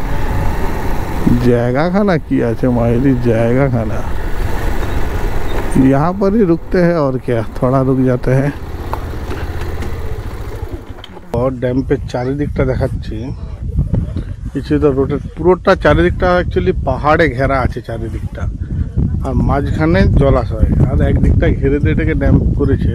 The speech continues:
জল ছাড়া গেটটা মানে ওই সাইডটা আছে, ওই দিক দিয়ে, কেন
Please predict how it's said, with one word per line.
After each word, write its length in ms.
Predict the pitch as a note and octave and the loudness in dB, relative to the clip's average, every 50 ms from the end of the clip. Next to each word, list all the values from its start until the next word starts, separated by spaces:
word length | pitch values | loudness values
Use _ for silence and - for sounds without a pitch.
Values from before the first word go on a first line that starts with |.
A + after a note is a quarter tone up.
| - - - - - - - - - - - - - - - - - - - - - | -2 -2 -2 0 0 0 2 0 0 0 2 2 2 2 2 2 2 2 2 2 2
জল 160 | C#3 C3+ C#3 C3+ - | 4 4 2 2 2
ছাড়া 200 | - D3+ D3+ D3+ D3 D3 | 2 0 2 4 4 4
গেটটা 340 | D3 D3 D3 - - - D#3 D#3 D#3 | 4 2 2 4 4 2 2 2 2
মানে 120 | D#3+ D#3 D3+ D3 | 2 2 4 4
ওই 80 | D3 - - | 6 6 6
সাইডটা 340 | - - - - - - - C3 B2+ | 6 6 6 4 4 4 4 4 2
আছে, 200 | - - - - - - - - - - | 2 2 4 4 4 6 6 4 4 2
ওই 60 | C3 C3 - | 2 2 4
দিক 120 | - - - | 4 4 2
দিয়ে, 120 | - C#3+ C#3 C#3 | 2 2 2 2
কেন 120 | C#3 C#3 | 2 2